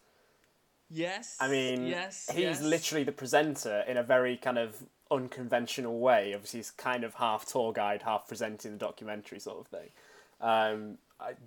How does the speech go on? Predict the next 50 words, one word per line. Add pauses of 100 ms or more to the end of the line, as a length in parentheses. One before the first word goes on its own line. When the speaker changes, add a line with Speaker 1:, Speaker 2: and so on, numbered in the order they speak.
(400)
Speaker 2:
I (260)
think,
you
know,
the,
the
influences
there
are
pretty
clear. (1200)
Speaker 1:
Although,
as,
like
I
said
before,
even
with,
even
with
Taika, (440)
like, (580)
the
character
he
plays
in
What
We
Do
in
the
Shadows,
wh-,
who
is
absolutely
amazing.
I
mean,
hence
why
that's,
that's
in
the
list
as
well.